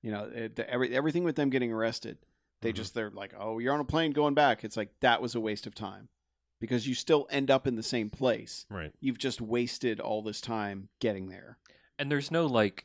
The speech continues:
Speaker 3: there's no triumph over adversity. It's just adversity happens, and then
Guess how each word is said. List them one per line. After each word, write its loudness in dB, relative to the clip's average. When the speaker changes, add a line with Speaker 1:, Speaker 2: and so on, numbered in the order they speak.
Speaker 3:
there's 0
no 4
triumph 2
over -4
adversity. -8
It's -10
just -4
adversity -2
happens, -2
and -2
then -2